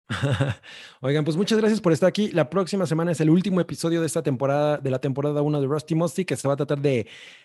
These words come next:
los animales andan sueltos. Vamos a hablar de tres cosas. La primera es la pel-, una de las, la película favorita de Disney de Chocomiao, que es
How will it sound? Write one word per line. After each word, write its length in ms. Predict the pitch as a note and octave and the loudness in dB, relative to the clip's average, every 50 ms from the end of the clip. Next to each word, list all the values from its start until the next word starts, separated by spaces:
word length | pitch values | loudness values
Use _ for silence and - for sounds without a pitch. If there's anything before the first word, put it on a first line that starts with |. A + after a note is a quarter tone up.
| _ _ _ _ | _ _ _ _
los 240 | - D3 C#3 - - | -4 -2 -2 0 0
animales 720 | C#3 C#3+ C#3 C#3+ C#3+ C#3+ C#3+ D3 D3 B2+ - - - - A#2+ - - | 2 2 4 4 2 0 -2 -4 -4 -4 -4 -2 -4 -4 -6 -4 -2
andan 380 | C#3+ C#3+ C#3+ C3+ C3 B2+ A#2+ A#2 | 0 0 0 0 0 -2 -2 -4
sueltos. 1040 | - - - C3 C3 B2+ B2 A#2+ A#2 - - A#2 A2 A2+ - - - - - - - | -4 -4 -2 -2 -2 -2 -4 -4 -6 -6 -6 -6 -6 -8 -10 -10 -10 -10 -10 -8 -6
Vamos 240 | C3+ C3+ C#3+ D3+ - | -4 -4 -2 -2 -2
a 60 | D3 | -2
hablar 160 | C3 C3+ C3 C3+ | -2 0 0 -2
de 80 | C3 | -2
tres 240 | - C#3 C3+ - - | -2 -2 -2 -2 -2
cosas. 440 | - E3 C#3+ F3+ F#3+ F#3 F3 - - - | -2 0 2 2 0 0 -2 -6 -8 -6
La 100 | B2+ A#2+ | -4 -2
primera 260 | B2+ B2 B2+ C3 C#3 | 0 0 0 0 0
es 60 | B2 | 0
la 100 | C3 A#2+ | -2 -4
pel-, 200 | - B2 A#2 C3 | -4 -6 -6 -4
una 100 | D3+ C#3 | -4 -4
de 60 | C#3 | -2
las, 180 | C3 B2 - - | -2 -4 -6 -6
la 140 | - C3+ A#2 | -6 -6 -4
película 260 | B2+ C#3+ C#3+ - D#3+ | -4 -4 -2 -2 -2
favorita 360 | - B2+ A#2+ A#2+ A#2+ A#2+ C3+ | -2 -2 -2 -2 -2 0 0
de 100 | A#2+ G#2+ | -2 0
Disney 380 | G2+ G#2 A#2+ A#2 A#2 B2+ B2 B2 | 0 -2 -2 -2 0 0 0 0
de 100 | A#2 A2 | -2 -2
Chocomiao, 460 | - - - - A2 A2+ A#2 C3+ D3 | -4 -6 -6 -4 -4 -2 -2 -2 -2
que 100 | C#3 C3 | -2 -4
es 200 | A#2+ A2+ - - | -6 -6 -8 -12